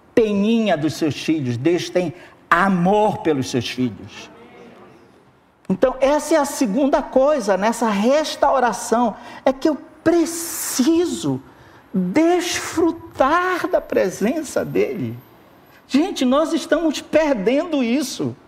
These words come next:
Você pode estar num culto, numa vigília, você pode estar num, o, o, o poder, a manifestação de Deus está acontecendo, e tem pessoas completamente indiferentes.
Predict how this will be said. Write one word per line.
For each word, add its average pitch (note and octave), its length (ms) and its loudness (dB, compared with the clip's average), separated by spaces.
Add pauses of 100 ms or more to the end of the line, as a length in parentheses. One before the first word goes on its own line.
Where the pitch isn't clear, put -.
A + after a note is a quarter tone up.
(360)
Você B3+ 220 2
pode D#4+ 300 0
estar D#4 120 4
num E4 240 0
culto, C#4 500 0
numa C4+ 320 2
vigília, B3 680 2
você A#3+ 260 0
pode C4 260 2
estar B3+ 520 0
num, C#4 300 2
o, C4 800 0
o, - 20 4
o A#3 60 0
poder, B3+ 640 2
a D4 40 2
manifestação B3+ 800 2
de A3+ 120 -2
Deus A#3 220 2
está B3 160 2
acontecendo, A#3 720 0 (440)
e D#4 100 2
tem D4+ 400 -2
pessoas D#4 640 -2 (240)
completamente F4+ 1400 2
indiferentes. E4+ 1300 0